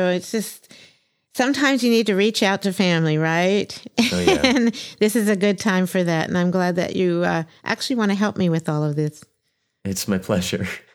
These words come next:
Speaker 1: <laughs> About Jennifer, one of the reasons why I was so excited to have her on my show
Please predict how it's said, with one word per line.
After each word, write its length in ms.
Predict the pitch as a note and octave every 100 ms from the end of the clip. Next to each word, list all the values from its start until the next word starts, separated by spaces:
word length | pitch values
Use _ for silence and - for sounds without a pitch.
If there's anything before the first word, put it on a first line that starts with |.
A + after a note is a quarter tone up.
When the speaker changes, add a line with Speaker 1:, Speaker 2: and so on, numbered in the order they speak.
| _ -
Speaker 1:
<laughs> 760 | A3+ G#3+ A3 C4 A#3 B3 G#3 G#3 _ _ - C#4 B3 - - _ _ -
About 360 | A3 B3+ B3+ B3+
Jennifer, 680 | A#3 C4+ D4+ A#3+ G#3+ G#3 A#2+
one 180 | A#3 C#4
of 120 | C#4
the 80 | C4
reasons 420 | A#3+ A#3+ A3+ G#3
why 220 | G#3+ G#3+
I 160 | G3+ G#3
was 120 | G#3
so 360 | - - D4+ C#4
excited 400 | A#3+ A3+ G#3 G3
to 80 | G#3
have 240 | G#3 G3+
her 140 | G3+
on 160 | F#3 F#3
my 160 | F3 F3+
show 560 | - A#3+ A#3 F#3+ F#3